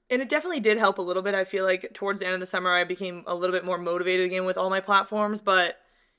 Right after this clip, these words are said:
even then, I was like, "Something's still off." Like, obviously taking a break helped me a little bit, but then I came back to the same situation where just feeling insanely overwhelmed. And now I'm even more overwhelmed because I feel like I've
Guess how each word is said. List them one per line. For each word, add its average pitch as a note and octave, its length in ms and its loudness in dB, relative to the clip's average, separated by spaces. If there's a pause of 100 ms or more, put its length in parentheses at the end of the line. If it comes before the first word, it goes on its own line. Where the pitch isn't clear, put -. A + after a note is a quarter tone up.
(180)
even C4+ 280 0
then, G#3+ 220 6
I G#3+ 60 6
was G#3 100 4
like, G3+ 100 0
"Something's C4 360 -4
still G3+ 240 0
off." E3+ 540 0
Like, F3+ 300 -2 (240)
obviously A#3+ 340 2
taking A3 280 -2
a G3 40 0
break F#3+ 420 0
helped G3 280 -4
me G3 120 -6
a F3 80 -2
little F3+ 180 -2
bit, G#3+ 240 -2
but G3+ 140 -2
then F#3+ 280 2
I F3+ 180 2
came G#3 300 -4
back F#3+ 220 6
to F3+ 80 -16
the F3 80 -6
same F#3+ 220 -6
situation F#3 480 -4
where E3 300 -2 (240)
just - 160 -12
feeling G3 260 -4
insanely G#3 680 -4
overwhelmed. F#3 520 2
And G3 100 2
now A3 120 8
I'm A3 120 4
even G3+ 180 0
more G#3 200 2
overwhelmed F3 440 0
because F#3 220 -4
I F3+ 100 4
feel F#3+ 180 0
like F3+ 160 2
I've F3 260 2